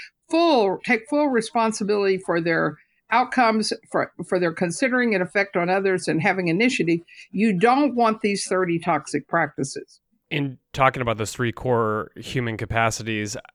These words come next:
Speaker 2: I imagine a lot of people focus on the external side, which is really the, the external of cons-, uh, the scope of considering. Do you, do you believe that, like, where people are mostly thinking externally instead of internally about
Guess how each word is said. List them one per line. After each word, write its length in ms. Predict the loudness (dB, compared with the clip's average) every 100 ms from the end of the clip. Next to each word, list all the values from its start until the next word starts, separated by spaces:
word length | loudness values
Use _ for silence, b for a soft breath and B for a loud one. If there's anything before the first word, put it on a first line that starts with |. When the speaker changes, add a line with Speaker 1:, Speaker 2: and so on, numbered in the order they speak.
| _ _
Speaker 2:
I 120 | -2
imagine 380 | 0 2 4 4
a 40 | 2
lot 200 | 2 2
of 60 |
people 180 | 0 -4
focus 420 | -2 -2 -2 -2
on 300 | -2 -2 -4 -10
the 200 | -8 -6
external 540 | -4 -4 -4 -6 -6
side, 240 | -6 -6 -6
which 200 | -6 -8
is 380 | -10 -10 -12 _ -16
really 260 | -8 -4 -4
the, 300 | -2 -4 -4
the 100 | -6
external 480 | -8 -6 -6 -4 -4
of 160 | -6 -10 _
cons-, 300 | -16 -14 -14 -12
uh, 80 | -10
the 140 | -10 -8
scope 260 | -4 -2
of 100 | -2 -6
considering. 720 | -8 -6 -6 -6 -8 -12 -16 b b b b b -8
Do 120 | -2
you, 140 | -2 0
do 140 | -2
you 80 | -2
believe 500 | 0 2 4 4 4
that, 260 | 4 4
like, 180 | 4 2
where 180 | 2 0 0 -6
people 260 | -4 2
are 200 | 4 4
mostly 680 | 0 -6 -6 4 4 4 0
thinking 720 | 0 -2 -2 -4 -4 -4 -8 -14 _ -20 -20 -6
externally 520 | -4 -2 -2 0 0
instead 240 | -2 -2
of 160 | -2 -4
internally 960 | -6 -8 _ -6 -4 -2 -2 -4 -2
about 420 | -2 2 4 2